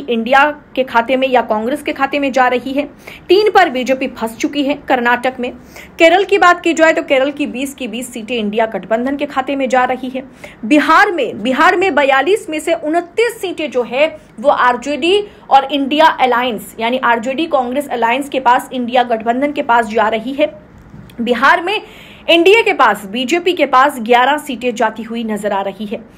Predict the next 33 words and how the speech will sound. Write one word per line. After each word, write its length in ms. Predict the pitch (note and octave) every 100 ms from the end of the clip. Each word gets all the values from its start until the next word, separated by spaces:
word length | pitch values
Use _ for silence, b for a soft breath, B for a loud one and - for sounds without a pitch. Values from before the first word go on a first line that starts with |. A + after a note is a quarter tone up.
| B B -
छत्तीसगढ़ 500 | F4+ - G#4 G4 G#4
की 120 | G#4
बात 240 | E4 E4
की 120 | E4 D#4
जाए 180 | D4+
तो 100 | D#4
छत्तीसगढ़ 480 | E4+ D4 D#4 C#4 D4+
की 120 | D4+
नौ 260 | C4+ A#3+ D4
सीटें 340 | - C4 C4+ A#3+
जो 100 | A3+
है 180 | A3+ A#3
वो 160 | A#3+
इंडिया 260 | B3 A3 A#3
अलायंस 320 | G#3 G#3+ A3+
के 60 | A3+
खाते 300 | - G#3 G#3+
में 120 | G#3
जा 160 | G#3 A#3+
रही 240 | C4 C4+
हैं, 160 | C4+ C#4 B B G#3+
दो 180 | D4+ F#4
सीटें 340 | E4 C#4+ C4+
बीजेपी 320 | G#3+ C4+ C#4+
के 120 | D4
खाते 280 | C#4+ C4+ C4+
में 140 | C#4 C4+
जा 140 | C4
रही 260 | B3+ B3+ B3
हैं। 180 | C4 - B B
उत्तर 320 | F4 F4 G#4+ G#4
प्रदेश 440 | F#4 F4+ G#4+ G#4+
की, 240 | - G#3+